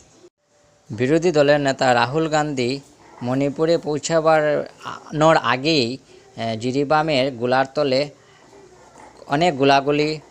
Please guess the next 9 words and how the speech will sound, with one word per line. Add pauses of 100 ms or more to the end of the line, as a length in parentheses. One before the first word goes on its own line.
হয়েছিল। (800)
একটি
বিশেষ
খবরাখবর
মতে
আমরা (280)
এই
খবর
পেয়েছি